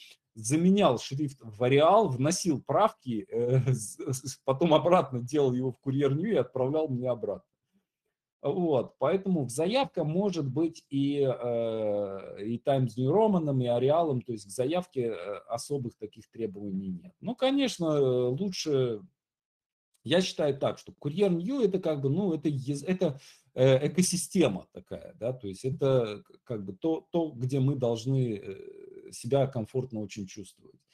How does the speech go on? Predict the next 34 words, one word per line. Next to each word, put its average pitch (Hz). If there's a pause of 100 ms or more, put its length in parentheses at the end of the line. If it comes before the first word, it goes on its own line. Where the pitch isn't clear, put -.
(500)
Да, 131
вот 104
На-, 117
Наталья 117
пишет: 95
"После 127
смерти 135
автора 117
потомки 104
нашли 101
текст -
и 92
сняли 101
кино". 95 (1160)
Так, 101
щас 139
всё, -
тема 143
письма — 151
это 139
всё 135
я 127
завтра 104
скажу. - (140)
Тема 135
письма — 101
что 110
в 117
письме 92
писать, - (120)
всё, - (580)
всё -
скажу -
завтра. -